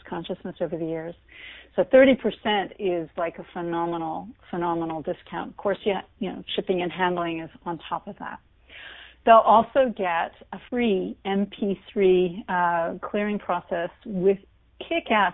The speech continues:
clearings for clearing your issues with money, an Access Tools cheat sheet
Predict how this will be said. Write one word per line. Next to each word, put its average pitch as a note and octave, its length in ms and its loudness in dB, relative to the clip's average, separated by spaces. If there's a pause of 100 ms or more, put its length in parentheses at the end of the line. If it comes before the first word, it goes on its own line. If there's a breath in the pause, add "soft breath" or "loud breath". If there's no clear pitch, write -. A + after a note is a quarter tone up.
(100)
clearings F3 520 -6 (160)
for E3 400 -2
clearing F3+ 280 -6
your E3+ 200 -8 (120)
issues F3 480 -2
with E3+ 220 -4
money, F#3 560 0 (760 loud breath)
an G#3+ 220 2 (100)
Access D#4 580 2 (420)
Tools B3 320 2 (280)
cheat C#4 140 0 (160)
sheet G3 280 -2